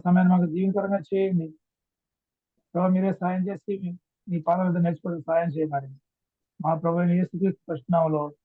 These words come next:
ప్రభా, ఈ గుడ్ న్యూస్ బైబిల్ కాలేజ్ సినారిని, యాజమాన్యాన్ని, ప్రభా, అధ్యాపక బృందాన్ని, ప్రభా, స్టాఫ్ అందరం దీవించమని, ప్రభా, మేము ప్రేమించి మా తెలంగాణకు ఇతర ఉభయ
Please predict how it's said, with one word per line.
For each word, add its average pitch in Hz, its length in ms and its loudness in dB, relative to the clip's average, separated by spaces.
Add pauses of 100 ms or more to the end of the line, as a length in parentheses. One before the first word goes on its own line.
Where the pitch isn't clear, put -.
(800)
ప్రభా, 180 200 2 (200)
ఈ - 20 0 (100)
గుడ్ 160 160 -2
న్యూస్ 156 180 -4
బైబిల్ 180 240 -4 (360)
కాలేజ్ 175 300 0
సినారిని, 175 440 0 (1000)
యాజమాన్యాన్ని, 175 720 0
ప్రభా, 175 240 -6 (1000)
అధ్యాపక 175 460 -2
బృందాన్ని, 175 460 0 (100)
ప్రభా, 170 240 0 (160)
స్టాఫ్ 156 400 -4
అందరం 175 280 -2
దీవించమని, 165 580 -6 (1040)
ప్రభా, 175 220 -2
మేము 185 240 0
ప్రేమించి 196 440 -2 (180)
మా 180 60 2 (100)
తెలంగాణకు 185 640 -4 (760)
ఇతర 185 220 -2 (800)
ఉభయ 185 220 0